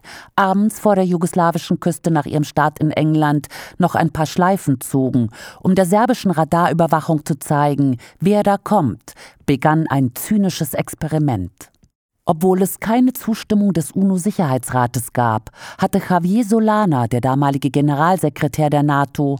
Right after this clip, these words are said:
dem Chef der alliierten Streitkräfte U-S-General Wesley Clark, den Angriffsbefehl erteilt.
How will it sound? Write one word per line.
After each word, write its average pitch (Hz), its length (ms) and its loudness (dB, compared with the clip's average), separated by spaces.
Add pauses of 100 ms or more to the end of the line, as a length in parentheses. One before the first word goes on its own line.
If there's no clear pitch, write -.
(380)
dem 185 80 4
Chef - 400 -4
der - 220 0
alliierten 170 480 -2
Streitkräfte - 840 -2
U-S-General 160 920 0
Wesley 175 380 0
Clark, 147 520 0 (380)
den 165 200 0
Angriffsbefehl 117 920 -2
erteilt. 98 680 -10